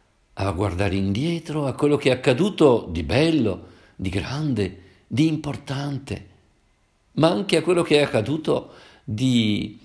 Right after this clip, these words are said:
di umile, di semplice e direi anche a quello che è accaduto nei nostri peccati, nella nostra miseria, e vedere la mano di Dio, che anche in mezzo ai problemi e alle miserie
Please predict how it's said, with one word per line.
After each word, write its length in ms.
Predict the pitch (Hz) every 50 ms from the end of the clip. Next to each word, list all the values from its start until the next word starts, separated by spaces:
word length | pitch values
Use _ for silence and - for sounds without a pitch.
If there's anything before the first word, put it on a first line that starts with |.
| _ _ _ _ _ - - _
di 220 | - 104 101 110
umile, 560 | 123 156 190 180 143 110 101 101 98 - - -
di 200 | - 90 104 104
semplice 1000 | - - - 220 285 320 311 - 214 196 165 - - 143 143 - - - _ _ _ _ _
e 140 | - 160 160
direi 380 | 160 185 196 220 220 220 202
anche 260 | 196 196 196 190 - 170
a 80 | 160
quello 440 | 165 - - 202 220 233 208 196 180
che 180 | - - 147 143
è 20 |
accaduto 800 | 147 143 - - 123 110 123 135 151 156 - 165 156 147 - - - - - - - - - _ -
nei 200 | 113 127 131 123
nostri 340 | 113 107 104 - - 113 113
peccati, 640 | - 123 123 - - 110 107 107 107 - - 107 98
nella 160 | 104 107 107
nostra 280 | 104 104 104 - - 113
miseria, 580 | 113 113 104 98 101 98 95 92 95 98 95 - - _ _ _ _ _ _ _ _ _ _ _ _ _ _
e 120 | - 135 131
vedere 360 | 135 127 123 156 165 170 147
la 120 | 120 104
mano 320 | 104 117 123 139 147 143 120
di 100 | 107 101
Dio, 440 | 98 104 107 98 92 85 90 - _ _ _ _ _ _ _ _ _ _ _ _ _ - - - - _
che 220 | - - 123 131 143
anche 440 | 180 226 254 254 247 233 240 - 120
in 220 | 110 110 107 107
mezzo 380 | 117 147 160 147 120 101 - 104
ai 80 | 95
problemi 680 | 87 - 98 101 98 113 120 123 127 117 107 98 92 98 - - - _ _ _ _ _ _
e 160 | - 120 117 117
alle 200 | 110 107 101 95
miserie 680 | 92 98 90 87 92 87 87 87 101 127 147 - -